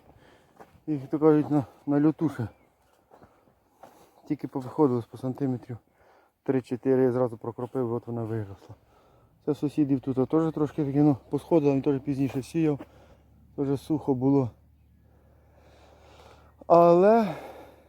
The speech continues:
але і посходила, он зараз дощ пішов, вже починає сходити обратно. Ну, він же теж покропив, бачу, є, он до-,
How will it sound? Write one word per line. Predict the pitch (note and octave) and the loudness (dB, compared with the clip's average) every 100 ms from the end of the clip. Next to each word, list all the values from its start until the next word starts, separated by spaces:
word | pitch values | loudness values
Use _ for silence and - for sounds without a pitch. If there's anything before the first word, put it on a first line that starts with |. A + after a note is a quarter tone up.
| _ _ _ _ _ _ _ | _ _ _ _ _ _ _
але | B2+ C3+ D#3 E3+ D#3+ | -2 2 4 4 2
і | |
посходила, | - C3+ - F3+ E3+ | -4 -6 -4 2 6
он | D#3 D3 | 6 6
зараз | D3 C#3+ C3+ | 4 2 2
дощ | D3 | 0
пішов, | - C#3+ F3 C#3+ | -2 -6 -4 -4
вже | C3 | -4
починає | B2 - C3+ A#2+ | -10 -8 -8 -8
сходити | - B2+ G#2+ - | -10 -12 -12 -14
обратно. | A#2 A#2 D#3+ F3+ - E3 - _ - _ _ A3 G#3+ G#3+ G#3+ G#3+ G#3+ G#3+ G#3+ G#3+ G#3+ G#3+ G#3+ _ _ _ _ _ _ _ _ C#4+ | -10 -2 0 -2 -6 -16 -16 _ -20 _ _ -20 -20 -20 -20 -20 -20 -20 -20 -20 -20 -20 -20 _ _ _ _ _ _ _ _ -18
Ну, | - C#3 C#3+ C#3+ | -10 -6 -4 -2
він | C#3 B2 | -4 -6
же | B2 | -6
теж | D#3+ E3+ | -4 -4
покропив, | E3 D#3+ D#3+ E3 D3+ | -6 -4 -4 -2 0
бачу, | D3+ D3 D3 | 0 0 -2
є, | C#3 C#3+ | 0 0
он | C3+ C3 | -2 -4
до-, | C3+ | -6